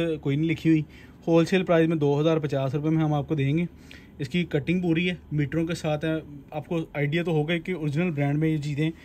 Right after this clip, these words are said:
complete होती हैं, यानी कि अच्छी चीज़ है। अ, क-, इसकी cutting भी पूरी है। मीटरों के साथ दो हज़ार पचास रुपये में आपको पाँच सूट का सेट मिलता है, दस हज़ार दो सौ पचास, डीसी इसकी थ्री फिफ्टी, तो दस हज़ार छः सौ रुपये में आपके door step पे ये parcel आएगा। अगर आपने order submit करवाना है,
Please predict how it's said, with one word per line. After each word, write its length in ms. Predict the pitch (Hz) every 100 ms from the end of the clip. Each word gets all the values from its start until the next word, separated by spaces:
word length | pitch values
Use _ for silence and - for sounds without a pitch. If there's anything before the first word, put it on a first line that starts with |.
| - -
complete 320 | 170 147 165
होती 220 | 160 131 127
हैं, 80 | 127
यानी 140 | 139
कि 160 | 156 156 156 - -
अच्छी 180 | - 180
चीज़ 280 | 170 156 165
है। 80 |
अ, 60 | 165 -
क-, 540 | 143 139 135 123 143 - - - - -
इसकी 180 | 135 -
cutting 320 | 165 160 160 175
भी 60 |
पूरी 280 | 156 135 123
है। 120 | 120 117 - - - -
मीटरों 260 | 156 147 170
के 80 | 165
साथ 180 | 170
दो 180 | 160 151
हज़ार 220 | 147 160 151
पचास 300 | 143 143 139
रुपये 160 | 147
में 120 | 160 151
आपको 160 | 143
पाँच 240 | 151 143 143
सूट 120 | 147
का 60 | 147
सेट 140 | 151
मिलता 240 | 151 135 147
है, 60 |
दस 160 | 135 131
हज़ार 140 | 156 131
दो 140 | 131
सौ 140 | 120
पचास, 340 | 156 156 160 156
डीसी 280 | 147 127 147
इसकी 220 | 135 -
थ्री 180 | 120 139
फिफ्टी, 320 | 160 - 180 - - - - - -
तो 120 | 160
दस 200 | 147 151 170
हज़ार 180 | 160
छः 160 | 151 151
सौ 140 | 135
रुपये 140 | 160 156
में 100 | 160
आपके 300 | 143 127 156
door 200 | 143 135
step 200 | 131 139
पे 80 | 147
ये 60 | 151
parcel 340 | 147 127 123
आएगा। 200 | 165 160 170
अगर 240 | 151 147
आपने 160 | 147 147
order 160 | 135
submit 240 | 156 170 160
करवाना 300 | 160 156 160
है, 120 | 165